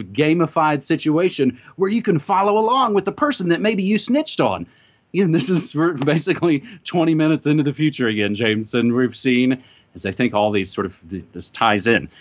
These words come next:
the fight about whether or not states are gonna be able to do mail-in ballots for the big America's Next Top President charade, only five months away from the latest, most important election of your lives, they like to tell you. So there's this fight coming about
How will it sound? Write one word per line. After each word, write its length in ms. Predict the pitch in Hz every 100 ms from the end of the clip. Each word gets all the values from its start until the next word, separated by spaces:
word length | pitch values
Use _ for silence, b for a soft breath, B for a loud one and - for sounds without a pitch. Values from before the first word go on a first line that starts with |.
| b b -
the 120 | 120
fight 280 | - 151 143
about 520 | 131 131 131 131 127
whether 300 | 127 135 135
or 60 | 135
not 240 | 139 131
states 320 | - 135 127
are 80 | 127
gonna 140 | 123
be 160 | 117 127
able 160 | 123 120
to 100 | 120
do 160 | 123
mail-in 760 | 110 113 131 139 131 135 131 107
ballots 480 | 117 131 120 113
for 140 | - 127
the 100 | 127
big 340 | 156 156 151
America's 500 | 147 175 170 156 151
Next 240 | 170 143 -
Top 240 | 170 170
President 480 | 175 175 170 180 151
charade, 480 | 175 180 180 170 147 b
only 320 | - 226 226 202
five 340 | 226 220 202
months 280 | 220 214 214
away 320 | 202 233 214
from 240 | 190 185
the 140 | 165 147 b b
latest, 420 | 139 156 165 156 160
most 260 | 151 147
important 360 | 135 143 156 151
election 360 | 151 156 156
of 120 | 147 135
your 100 | 143
lives, 320 | 160 147 131
they 120 | 127
like 220 | 120 120
to 80 | 117
tell 220 | 131 110
you. 140 | 104 117
So 160 | 139
there's 240 | 123 120 110
this 160 | 117
fight 380 | - 170 156 -
coming 240 | 135 117 110
about 320 | 101 101